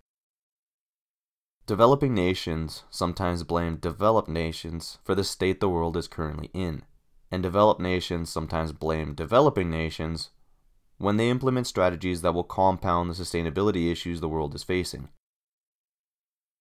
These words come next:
Their justification for this is that developed nations utilized fossil fuels and unsustainable practices to increase their wealth at the cost of others. So shouldn't they also have a turn?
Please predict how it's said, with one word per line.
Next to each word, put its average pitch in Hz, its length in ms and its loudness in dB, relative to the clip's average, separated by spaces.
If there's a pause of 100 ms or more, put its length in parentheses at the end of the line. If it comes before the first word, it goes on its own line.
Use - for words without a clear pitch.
Their 104 120 2
justification 104 800 0
for 80 100 -4
this 73 280 -2
is 85 140 -8
that 87 140 -2
developed 104 420 4
nations 82 640 -6 (180)
utilized 113 520 2
fossil 90 400 0
fuels 80 680 -4
and 104 220 0
unsustainable 101 580 -2
practices 80 760 -2 (300)
to - 180 -6
increase 113 380 -2
their 104 140 2
wealth 73 400 0 (100)
at 82 140 0
the 90 60 -4
cost 78 340 0
of 71 80 -6
others. 85 420 -2 (760)
So 104 240 2
shouldn't 110 300 0
they 104 140 8
also 98 320 6
have 117 120 2
a 117 60 -2
turn? 127 420 -4